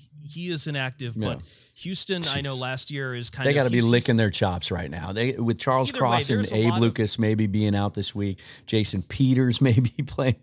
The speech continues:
Speaker 1: They,
Speaker 2: Aiden
Speaker 1: that
Speaker 2: Hutchinson
Speaker 1: line
Speaker 2: has to be
Speaker 1: has so many
Speaker 2: salivating.
Speaker 1: different pieces that they can move in and do different things with on the
Speaker 2: Yeah.
Speaker 1: pass rush, and that's what makes it very electric. And now you add someone like Jack Campbell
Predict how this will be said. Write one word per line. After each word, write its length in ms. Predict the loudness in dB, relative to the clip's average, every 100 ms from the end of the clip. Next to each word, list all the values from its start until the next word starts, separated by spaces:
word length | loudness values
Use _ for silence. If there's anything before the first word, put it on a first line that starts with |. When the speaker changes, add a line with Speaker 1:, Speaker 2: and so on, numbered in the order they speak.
| -10 -6
Speaker 1:
They, 160 | -4
Speaker 2:
Aiden 280 | 0 2 4
Speaker 1:
that 80 | 6
Speaker 2:
Hutchinson 420 | 4 4 2 2
Speaker 1:
line 60 | 2
Speaker 2:
has 180 | 2 0
to 60 |
be 40 | 0
Speaker 1:
has 140 | 0
so 480 | 0 0 0 0 0
many 160 | 0 -2
Speaker 2:
salivating. 80 | -2
Speaker 1:
different 380 | -4 -6 -8 -12
pieces 520 | -8 -2 -2 -2 -8
that 140 | -8
they 140 | -8 -8
can 240 | -6 -4
move 300 | -4 -4 -6
in 260 | -8 -8 -10
and 220 | -10 -10
do 260 | -10 -10
different 380 | -10 -10 -10 -14
things 280 | -12 -12 -12
with 200 | -16 -18 -18
on 200 | -16 -14
the 80 | -12
Speaker 2:
Yeah. 80 | -10
Speaker 1:
pass 320 | -10 -10 -12
rush, 260 | -16 -16
and 100 | -14
that's 160 | -12 -12
what 140 | -12
makes 260 | -14 -10 -12
it 100 | -12 _ _ -20 -20 -12
very 320 | -10 -10 -12
electric. 540 | -14 -16 -18 -20 _
And 160 | -12 -4
now 200 | -2 -2
you 200 | -6 -8
add 260 | -6 -4 -6
someone 240 | -6 -8
like 140 | -10 -10
Jack 300 | -10 -10 -10
Campbell 560 | -10 -10 -10 -16 -20